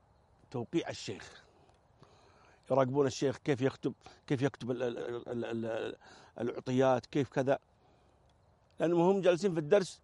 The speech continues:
يجي هذا ويكتب له، يجي هذا ويكتب له، وتروح هذه مائة ألف كذا، وهذه ألفين، وهذه ثلاثة آلاف، وهم قاعدين يتفرجون. المهم، فطمعوا في أن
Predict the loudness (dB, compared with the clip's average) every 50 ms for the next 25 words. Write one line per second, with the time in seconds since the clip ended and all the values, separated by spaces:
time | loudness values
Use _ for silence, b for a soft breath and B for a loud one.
0 | _ 0 0 2 2 4 4 6 6 6 6 6 4 4 4 2 0 -2 0 -2
1 | 0 0 2 0 0 0 2 0 2 2 2 2 4 2 0 -2 -2 -4 -4 -2
2 | -2 -6 -6 b b b b b b b -6 0 2 6 6 8 6 6 6 6
3 | 6 6 4 2 0 2 2 2 2 0 -2 0 2 2 2 2 0 2 2 2
4 | 2 2 -2 0 2 2 4 4 4 2 4 2 2 2 0 -2 0 0 0 0
5 | 2 4 6 6 6 6 4 0 -2 0 2 4 4 4 4 4 4 6 4 4
6 | 2 -2 B B B B B B -4 -2 4 4 4 6 8 6 6 6 6 4
7 | 2 4 4 4 4 4 2 0 0 -4 -4 _ B B B B B B B _
8 | _ _ _ _ _ _ _ _ _ _ _ _ _ _ _ -2 2 2 4 4
9 | 4 4 4 2 0 0 -6 _ b b b b b b b b b b b _
10 | -6 0 2 4 6 6 4 4 4 2 2 2 2 -2 -6 _ _ _ _ _
11 | _ _ _ -6 -2 2 2 2 2 0 -2 -2 0 0 0 0 -2